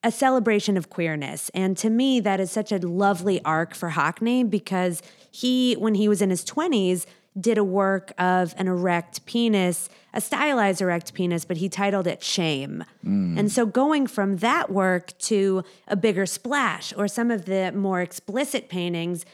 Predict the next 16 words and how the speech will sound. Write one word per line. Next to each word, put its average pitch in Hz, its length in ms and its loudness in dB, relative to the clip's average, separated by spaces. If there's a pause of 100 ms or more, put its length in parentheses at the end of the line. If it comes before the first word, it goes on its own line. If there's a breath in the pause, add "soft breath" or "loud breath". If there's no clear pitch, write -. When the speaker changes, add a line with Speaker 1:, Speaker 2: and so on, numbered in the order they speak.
(160 soft breath)
Speaker 1:
of 185 160 -4
two 190 180 -2
men 208 240 0
showering, 214 600 0
for 165 120 -6
instance, 156 560 -6
I 196 100 -2
really 226 320 0
Speaker 2:
Mm. - 20 -4
Speaker 1:
see 185 480 -2 (280 soft breath)
that 175 540 0 (320 soft breath)
lovely, 202 800 2
beautiful 208 720 2
sense 170 320 -4
of 160 80 -6
self-acceptance. 151 960 -8